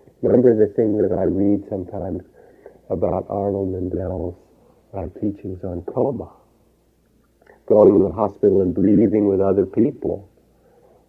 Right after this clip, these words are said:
following their breath rhythms, making sounds until you're so in tune with them that you can hear them or sense them or they wake up. But let's try that,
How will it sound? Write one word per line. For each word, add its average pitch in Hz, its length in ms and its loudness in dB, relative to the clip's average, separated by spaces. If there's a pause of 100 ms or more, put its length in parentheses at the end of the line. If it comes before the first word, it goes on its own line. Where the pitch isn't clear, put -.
(480)
following 104 540 4
their 107 140 -2
breath 92 420 -6
rhythms, 87 500 -8 (800)
making 98 420 -4
sounds 87 600 -10 (300)
until 92 640 -4 (240)
you're 107 180 0
so 139 440 0
in 120 100 -2
tune 170 260 0
with 127 140 0
them 101 160 -2
that 104 160 -4
you 123 80 -2
can - 340 -8
hear 190 240 6
them 98 180 -4
or 87 60 -6
sense 131 340 -4
them 85 140 -6
or 92 160 -4
they 95 140 -4
wake 92 340 -4
up. 120 220 -14 (1400)
But 156 100 4
let's 180 360 2
try 92 360 -2
that, 85 320 -10